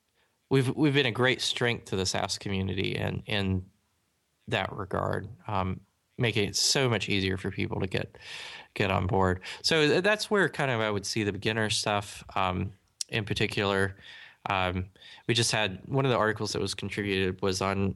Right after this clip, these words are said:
you know, choosing great variable names. Um, and in some ways, it's a really simple article, um, but he's pointing out,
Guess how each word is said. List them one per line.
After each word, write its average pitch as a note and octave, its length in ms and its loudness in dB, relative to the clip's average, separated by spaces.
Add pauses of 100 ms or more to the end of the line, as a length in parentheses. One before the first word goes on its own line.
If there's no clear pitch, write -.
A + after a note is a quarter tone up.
you A2+ 120 0
know, G2 100 2
choosing A2+ 400 2
great G#2 360 2
variable G2+ 500 2
names. - 500 -6 (1080)
Um, G2 400 2 (500)
and G#2+ 440 2 (1400)
in C#3+ 160 4
some D3+ 240 4
ways, A#2 520 4 (380)
it's - 160 -2
a B2 60 4
really B2 320 4
simple B2 500 0
article, G2 720 0 (760)
um, G2 380 2 (1160)
but A2+ 260 0 (300)
he's C3 340 0
pointing B2 380 2
out, A2 420 2